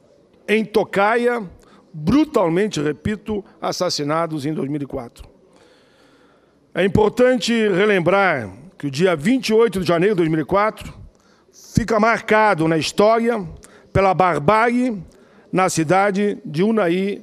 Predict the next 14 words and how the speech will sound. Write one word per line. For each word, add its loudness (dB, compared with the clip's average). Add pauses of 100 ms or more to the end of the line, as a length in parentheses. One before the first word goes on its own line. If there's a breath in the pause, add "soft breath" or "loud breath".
Minas -2
Gerais. -6 (960 soft breath)
E -2
é 2 (2000 soft breath)
com 0
muito 0
desgosto 0 (1160 loud breath)
que -2
vemos, 2
após 0 (120)
onze 2
anos, -2 (360 soft breath)
senhora 0
presidenta, -2